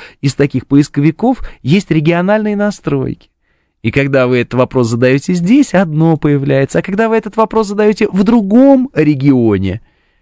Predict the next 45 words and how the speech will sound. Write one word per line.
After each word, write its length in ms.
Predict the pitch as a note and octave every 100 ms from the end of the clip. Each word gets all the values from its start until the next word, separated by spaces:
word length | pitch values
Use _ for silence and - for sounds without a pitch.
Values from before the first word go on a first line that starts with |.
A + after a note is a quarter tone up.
| _ _ _
не 140 | - C3
под 140 | C3
на-, 180 | C3 C3
не 120 | C#3+
под 80 | B2+
названием 300 | F3 D#4 D4
Россия, 460 | C#3+ C3+ - G#2 G2+
а 20 |
какой-нибудь 340 | D3+ G3 D3+
другой 400 | F3+ F#3+ C#3+ B2
регион, 340 | A2 G#2 G#2 A2+
там 200 | G#3 A3
будет 200 | B3 -
что-то 160 | A#3+
другое, 640 | G3 A#3 G3 E3+ D#3 D3 C#3
понимаете? 640 | E3+ G3 B3 C#4+ A3 - - -
Они 200 | - C#3
хитро 500 | F3+ A#3+ D#4 - -
настроены, 640 | D4+ D#4 - C#4+ D3 G#2 G2+
эти 120 | -
алгоритмы, 540 | G#2+ A2+ A#2 F#2+ - -
хитро. 400 | - A#3+ - -
Поэтому 300 | D#3+ G3+ A#3
я 260 | E3 A#3 C4
не 200 | A#3+ C4
пойду, 540 | - A#3 G#3 F#3+ C4 - _
хитро, 300 | - B2 F3+
я 100 | C#3+
бы 60 | F#2
даже 120 | F2+
сказал, 160 | - - -
не 220 | E3 A#3+
пойду 400 | A#3 B3 F3+ B3
я 160 | A3+
в 60 | G3
ваш 220 | G#3+ G#3+
вонючий 520 | E3+ G3+ G3+ G#3 G#3+
Google. 500 | F3+ F#3 G3+ A#2+ E2 - _ _
Гори 480 | B2 A#2 D#3+ D#3+ G#3+
в 180 | F3 C3
аду, 320 | F3+ D#3 B3
Google. 520 | C4 B2 F3 D#3+ F#2+ - _ _ _ _ _
Можно 260 | D3+ G#3 C#3
так 140 | D2+
сказать? 200 | - -